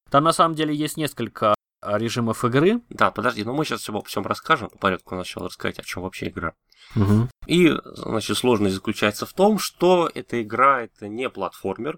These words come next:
Speaker 2: а все уровни находятся как бы внутри вот этого бокса, коробки. То есть эту коробку можно вращать. Есть специальные символы на стенах, персонаж может подойти к символу и наступить на него, перейти на другую поверхность. То есть камера переворачивается, меняется гравитация.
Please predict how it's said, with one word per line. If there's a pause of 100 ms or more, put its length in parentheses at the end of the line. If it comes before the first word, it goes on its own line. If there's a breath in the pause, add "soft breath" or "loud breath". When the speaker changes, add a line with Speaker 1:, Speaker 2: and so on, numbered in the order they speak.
(100)
Speaker 2:
а (140)
все
уровни
находятся
как
бы
внутри
вот
этого
бокса,
коробки. (100)
То
есть
эту
коробку
можно
вращать.
Есть
специальные (100)
символы
на
стенах, (200)
персонаж
может
подойти
к
символу (120)
и
наступить (160)
на
него,
перейти
на
другую
поверхность.
То
есть
камера
переворачивается,
меняется
гравитация.